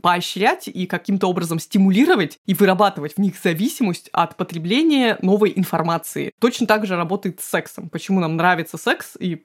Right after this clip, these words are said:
почему, попробовав его однажды, мы повторяем? Потому что, ну, природа заложила в нас потребность в размножении, точнее, это нужно эволюционно.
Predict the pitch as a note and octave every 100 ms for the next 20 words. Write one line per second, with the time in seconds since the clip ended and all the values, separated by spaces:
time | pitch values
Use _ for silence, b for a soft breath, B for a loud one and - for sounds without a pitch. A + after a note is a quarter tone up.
0 | _ G3 - G3+ G#3 - - G3 A#3 A3
1 | F3 E3+ - F#3 F#3 F#3 F#3 F#3 D#3+ D#3+
2 | F3 - F3+ A#3+ G4+ B3 E3+ - - D#3+
3 | F#3 C#4 F3+ F3+ G3 E3 E3+ A3+ G#3+ F3
4 | E3+ F3+ B3+ A3+ F3+ G3 A#3+ - - F#3+
5 | G#3 F3+ E3+ D#3+ F3 F#3+ F3+ F3 D#3 C#3+
6 | E3+ B3+ A3+ G3+ D#3+ D#3 F#3+ G3+ E3+ D#3+
7 | D3+ D#3+ - D3 D3 G#3